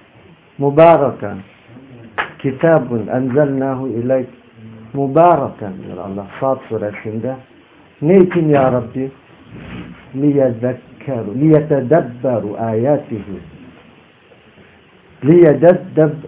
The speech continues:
لِيَتَدَبَّرُوا آيَاتِهِ وَلِيَذَّكَّرُوا. Kim? Herkes değil. Ulul albab. Bak, burada. Kitabun anzalnahu mubarakan.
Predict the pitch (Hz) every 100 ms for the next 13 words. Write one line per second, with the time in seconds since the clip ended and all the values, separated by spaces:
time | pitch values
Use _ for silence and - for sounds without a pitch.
0 | 139 170 170 156 156 139 180 160 147 175
1 | 165 165 156 151 156 196 208 208 185 220
2 | 262 - - - - - 127 143 151 147
3 | 143 139 120 110 185 196 - 160 143 123
4 | 123 120 _ _ _ - 202 214 - _
5 | 165 175 170 151 147 107 80 - _ _
6 | _ - 151 127 117 113 101 101 92 -
7 | - - - _ _ _ _ - - _
8 | _ _ _ _ - 95 - - - _
9 | _ _ _ _ _ _ _ _ _ _
10 | _ _ - - 131 123 170 190 147 113
11 | 101 - - - 120 123 113 123 151 131
12 | 135 143 185 156 104 107 123 127 226 269
13 | 170 - 101